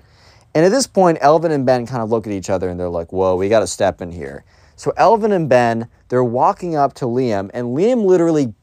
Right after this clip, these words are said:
pushes himself in front of Elvin and Ben to block them. And he successfully does, right? He's like, goes up to the quiet kid, he's like, "You're about to regret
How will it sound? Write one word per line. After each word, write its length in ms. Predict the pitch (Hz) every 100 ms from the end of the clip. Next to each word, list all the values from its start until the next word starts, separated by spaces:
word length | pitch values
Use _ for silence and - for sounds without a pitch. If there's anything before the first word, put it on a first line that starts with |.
| -
pushes 380 | - 220 214
himself 480 | 220 196 190 170 170
in 160 | 131 127
front 280 | - 147 139
of 80 |
Elvin 320 | 117 120 117 117
and 140 | 104
Ben 280 | 101 95 92
to 100 | 104
block 480 | 90 101 87 78 -
them. 320 | 78 58 - _ - - _ _ _
And 120 | 101
he 60 | 101
successfully 520 | 110 113 113 - 107
does, 400 | 104 185 87 -
right? 300 | 101 107 117 - _ _
He's 220 | 120 120
like, 240 | 120 104 - _ _ _ _ _ _ _ -
goes 240 | 131 143 139
up 100 | 117
to 40 |
the 80 | 107
quiet 400 | - 120 123 123
kid, 160 | 135
he's 160 | 127 113
like, 220 | 104 98 _ _ _ _
"You're 200 | - 127
about 340 | 151 120 104 95
to 100 | 95
regret 580 | 87 90 104 101 95